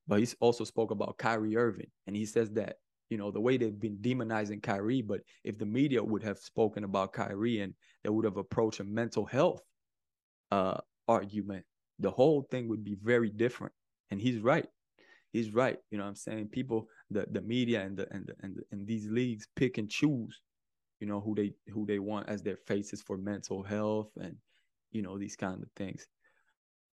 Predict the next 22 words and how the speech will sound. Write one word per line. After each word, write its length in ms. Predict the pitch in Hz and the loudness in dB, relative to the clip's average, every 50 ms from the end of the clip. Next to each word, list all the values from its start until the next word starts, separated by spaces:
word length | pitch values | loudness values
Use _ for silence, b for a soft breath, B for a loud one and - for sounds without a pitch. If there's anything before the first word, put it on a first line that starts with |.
| _ _ _ _ | _ _ _ _
So 160 | - - 127 117 | 0 2 4 6
just 280 | 117 165 180 175 - | 6 6 6 6 6
a 40 | 170 | 8
little 180 | 175 175 160 160 | 8 8 8 8
something 340 | - - 160 143 - 135 123 | 6 4 2 2 2 2 2
I 40 | 117 120 131 | 4 4 2
wanted 180 | 127 117 104 - | 2 0 -2 -4
to 80 | 117 | -6
touch 380 | - - - 135 123 - - - | -4 0 2 2 2 2 0 0
on. 260 | 127 123 120 120 120 - | 0 0 0 -2 -4 -4
Once 260 | 107 110 117 117 - | -4 -4 -4 -4 -4
again, 200 | 117 107 123 120 | -4 -2 -2 0
like 160 | 110 104 - | 0 -2 -2
I 60 | 98 | -2
said, 300 | 104 - - 127 120 110 | -4 -2 2 2 2 2
let, 280 | 104 107 113 113 - - | 2 2 2 0 0 -2
let 160 | 107 110 110 117 | -2 -2 -2 -2
us 140 | - - | -4 -4
know 80 | 110 107 | -4 -6
what 220 | 101 104 104 - | -4 -6 -6 -8
you 80 | - 101 | -10 -8
think. 320 | - - 127 123 123 127 | -2 0 0 0 0 -2